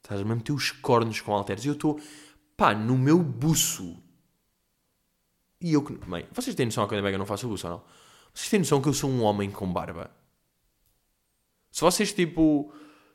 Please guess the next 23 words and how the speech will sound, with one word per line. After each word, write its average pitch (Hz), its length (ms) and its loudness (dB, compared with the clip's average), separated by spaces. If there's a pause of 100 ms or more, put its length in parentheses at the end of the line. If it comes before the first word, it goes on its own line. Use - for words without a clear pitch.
(280)
ah, 127 240 4
disse 117 160 -4
tipo 127 160 -2
agora, 113 220 4
mas 151 120 0
tenho 196 160 2
dito, 123 300 0
pronto, 101 180 -6
agora 92 120 -4
não 92 80 -2
faço 101 220 -4
ideia, 92 340 -2
mas 110 200 0
não 120 140 2
devo 127 160 2
ter 143 100 2
dito, 107 240 -4
se - 320 -6
agora 104 280 2
disse 101 320 -4
e 98 40 -6
me 95 120 -6
lembrei, 95 240 -2